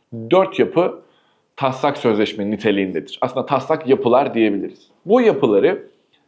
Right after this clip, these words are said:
hem web sitenizi her ziyaret eden kişi görebilir hem de üyeleriniz görebilir. Yani web site ziyaretlerinde bunların gösterilmesi zorunludur.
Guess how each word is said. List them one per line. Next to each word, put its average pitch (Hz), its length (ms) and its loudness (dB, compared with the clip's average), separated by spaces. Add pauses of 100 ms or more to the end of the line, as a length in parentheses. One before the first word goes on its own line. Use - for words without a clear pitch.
(120)
hem 233 420 -2
web 160 220 0
sitenizi 104 460 -4
her 160 280 0
ziyaret 127 460 2
eden 95 180 -2
kişi 113 220 -10
görebilir 113 420 2
hem 165 200 0
de 202 40 2
üyeleriniz 117 480 2
görebilir. - 340 -6
Yani 151 180 0
web 190 220 2
site 113 180 -6
ziyaretlerinde 120 720 0
bunların 117 320 -2
gösterilmesi 143 560 -2
zorunludur. 101 440 0